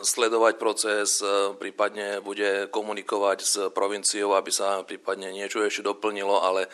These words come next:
v tej rímskej fáze už má na starosti celý proces on, pretože v rámci diecéznej fázy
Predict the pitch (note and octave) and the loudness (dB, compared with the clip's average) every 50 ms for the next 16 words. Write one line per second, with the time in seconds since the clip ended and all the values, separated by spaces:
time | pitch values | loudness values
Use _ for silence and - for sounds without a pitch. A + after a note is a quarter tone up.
0 | - - - - - - - - G#2+ A2+ A#2 A#2 - A2 G2+ - - G#2 G#2 G2+ | -12 -18 -16 -16 -14 -10 -4 -2 0 0 0 0 0 -2 -2 2 4 4 6 4
1 | G2+ G2+ F#2 - - A#2 B2 A#2 A#2 A#2+ A2 G2 G2+ G2+ G2+ G2 G2 F#2+ F#2 - | 4 0 -4 -2 0 0 0 0 -2 -4 0 2 4 4 4 2 0 -2 -4 -2
2 | G2+ G2 G2+ G2+ F#2+ - - - G2+ G2+ F2+ - - - - - - - - A2+ | 0 0 0 0 0 -2 -4 -6 -8 -8 -10 -10 -16 -16 -14 -14 -10 -4 -4 -2
3 | A2 G#2 - G#2 G#2 G2 - G2+ F#2+ F#2 - - - - A#2 A#2 B2 C#3 D3 D#3 | -2 -2 -2 0 -2 0 0 0 0 0 0 0 4 6 6 6 6 2 -4 -6
4 | - _ _ _ - - - - - - - - - - - A2+ A2 - A2 G#2 | -10 _ _ _ -20 -20 -20 -20 -20 -20 -20 -20 -14 -6 -4 -4 -2 0 -2 0
5 | G#2 G2+ G2+ G2+ G2+ G2 G2+ G2+ G2+ G2 F#2 F2 - - G2+ A2+ B2 A#2+ - A#2+ | 2 4 4 6 6 6 4 2 0 -4 -8 -10 -6 0 2 2 2 2 0 -4
6 | A2 A2 A#2 A#2+ A2+ - B2+ A2+ A2 A#2 A2 G2+ - - A2 G#2+ A2 A2 G#2 - | 0 2 2 2 2 2 0 0 0 0 -2 0 4 4 6 6 6 4 2 0
7 | G2+ G2+ G2+ G2+ G#2 | 0 0 0 0 -2